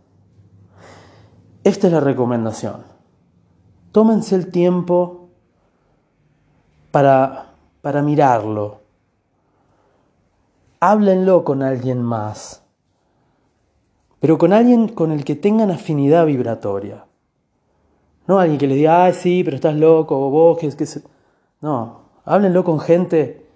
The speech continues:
que de verdad, porque cuando ustedes lo, lo exponen, lo sacan de sí,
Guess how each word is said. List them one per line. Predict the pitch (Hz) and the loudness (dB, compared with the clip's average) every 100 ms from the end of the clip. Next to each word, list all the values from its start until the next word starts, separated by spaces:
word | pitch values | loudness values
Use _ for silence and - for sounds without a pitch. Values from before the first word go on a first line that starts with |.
| _ _ _ _ _ | _ _ _ _ _
que | - | -2
de | 139 | 2
verdad, | 135 135 170 180 180 | 2 4 4 2 -2
porque | 151 147 | -6 -2
cuando | 151 143 | -2 -4
ustedes | - 240 220 | 2 4 4
lo, | 185 156 147 | 0 -4 -2
lo | 143 | -4
exponen, | 135 - - - 160 131 127 123 | -4 -8 -8 -2 0 0 -2 -2
lo | |
sacan | 123 - 180 180 151 | -4 -4 -4 -2 -2
de | 135 | -4
sí, | - 127 127 - | -6 -8 -8 -12